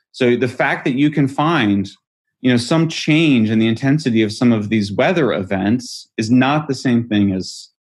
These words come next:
as increasing disaster. So I think it's so misleading. I get, you can tell I get, I get emotional about it because it's really the heart of how people, how people are misled on climate change. They are, they have convinced school children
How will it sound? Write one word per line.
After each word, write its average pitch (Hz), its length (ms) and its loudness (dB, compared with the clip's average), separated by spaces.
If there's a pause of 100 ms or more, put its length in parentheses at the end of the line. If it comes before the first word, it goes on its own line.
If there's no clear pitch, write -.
(140)
as 95 100 -4
increasing 101 560 -2
disaster. 87 560 -6
So 101 220 -2
I - 340 -8
think 165 140 2
it's - 160 -6
so 160 260 0
misleading. 113 600 2
I 101 60 2
get, 101 260 0
you 98 60 -4
can 107 120 0
tell 120 220 0
I 104 80 2
get, 101 200 0 (140)
I 110 80 0
get 107 160 -2
emotional 113 600 2
about 95 280 -2
it 110 100 -2
because 123 520 -4 (460)
it's 147 180 -2
really 196 320 2
the 135 400 -4 (120)
heart 170 460 -2
of 120 100 -2
how 120 200 -2
people, 120 320 -2
how 131 140 -2
people 127 160 -2
are 110 100 0
misled 104 500 -2
on 95 140 -6
climate 95 300 -6
change. - 420 -16
They 113 120 0
are, 117 320 -2
they 123 100 2
have 123 140 0
convinced 127 840 0
school 151 400 -2
children - 640 -10